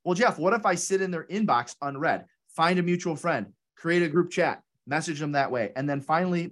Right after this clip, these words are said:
modern day working expireds, geofencing. When the house comes off the market,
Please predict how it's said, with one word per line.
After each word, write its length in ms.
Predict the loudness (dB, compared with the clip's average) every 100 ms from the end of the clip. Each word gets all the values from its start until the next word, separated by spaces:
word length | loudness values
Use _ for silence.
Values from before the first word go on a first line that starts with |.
| -6
modern 360 | 0 2 2 2
day 260 | 0 0
working 420 | -2 -4 -4 -8
expireds, 420 | -8 -2 -2 -2 -8
geofencing. 720 | -4 0 0 0 -6 -6 -12 -16 _ _ _ _ _
When 140 | -6 -2
the 60 |
house 300 | 0 -2 -2
comes 260 | -4 -6 -4 0
off 280 | 0 0 -4
the 80 | -2
market, 580 | 0 0 0 -4 -6